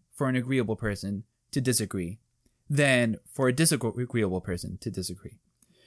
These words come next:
So if your brain decides what expends more energy, telling Alex that I agree with Colby,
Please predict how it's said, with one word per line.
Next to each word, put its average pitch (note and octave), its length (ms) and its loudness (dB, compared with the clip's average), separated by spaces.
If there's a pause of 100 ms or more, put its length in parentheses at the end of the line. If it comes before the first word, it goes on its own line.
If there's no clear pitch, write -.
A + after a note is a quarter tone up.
So C#3 180 4
if B2+ 120 2
your F3+ 120 6
brain F#3 300 4
decides C#3 720 2 (1080)
what F3 480 2
expends D#3 420 2
more C#3 160 6
energy, G#2+ 560 2 (1000)
telling D#3+ 600 4 (600)
Alex D3 640 2
that C#3+ 800 2 (1300)
I C#3 140 4
agree C#3+ 320 2
with C#3 120 -2
Colby, G#3 440 0